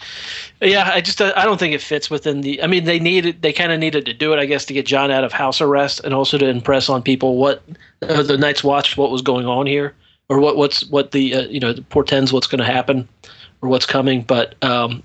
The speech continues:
it just, I, I don't know that it makes sense within the logic that we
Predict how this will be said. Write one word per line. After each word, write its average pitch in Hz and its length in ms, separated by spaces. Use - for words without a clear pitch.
it 139 100
just, - 220
I, 143 140
I 147 100
don't 143 260
know 143 140
that 127 80
it 127 60
makes 127 240
sense 131 260
within 127 220
the 120 80
logic 120 420
that 123 120
we 120 140